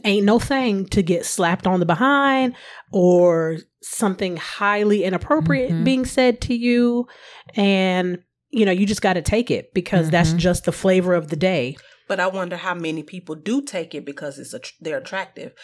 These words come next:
Speaker 3: Because if it was someone that was unattractive, it would be a sexual harassment lawsuit.
Speaker 2: I have several clients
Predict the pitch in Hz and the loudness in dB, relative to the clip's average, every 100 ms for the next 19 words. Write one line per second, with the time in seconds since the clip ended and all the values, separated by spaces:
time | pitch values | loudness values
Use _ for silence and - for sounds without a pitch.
0 | - 156 165 147 151 143 - 170 170 160 | -14 -10 -8 -8 -12 -12 -8 -8 -8 -8
1 | 143 131 135 - 247 370 - 143 - 156 | -10 -10 -12 -6 -4 -4 -8 -10 -12 -14
2 | 143 _ 160 156 151 151 - 139 135 135 | -14 _ -8 -8 -10 -12 -10 -10 -10 -12
3 | 147 190 190 147 135 127 147 - - _ | -8 -8 -10 -14 -14 -16 -16 -18 -20 _
4 | _ - _ _ 202 311 339 - - 165 | _ -18 _ _ 0 0 -2 -2 0 0
5 | 165 156 - 151 143 139 - - - | 2 -2 0 0 0 -4 -8 -12 -20